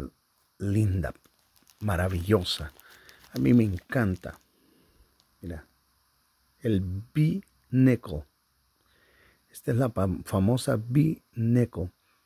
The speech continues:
Y bueno, pueden ver los errores que tiene, los, los colores, todo es, es algo maravilloso. Bueno, yo lo disfruto, espero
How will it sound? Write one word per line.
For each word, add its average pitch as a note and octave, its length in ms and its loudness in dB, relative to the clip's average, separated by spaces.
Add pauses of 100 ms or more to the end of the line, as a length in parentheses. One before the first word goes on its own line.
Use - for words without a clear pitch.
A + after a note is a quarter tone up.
(580)
Y - 80 2
bueno, C3 260 4
pueden B2+ 300 4
ver C3+ 100 2
los B2+ 300 -2
errores B2 640 0
que A2 100 -10
tiene, F2+ 540 -2 (1080)
los, D#2+ 600 -8 (720)
los - 200 -10
colores, G#2+ 760 2 (120)
todo A2 420 0
es, - 360 -8 (500)
es A#2 220 -6
algo A2+ 240 2
maravilloso. F2+ 920 0
Bueno, F#2+ 260 0
yo F#2 180 -2
lo G#2 120 0
disfruto, F2+ 640 -4
espero G2 440 -2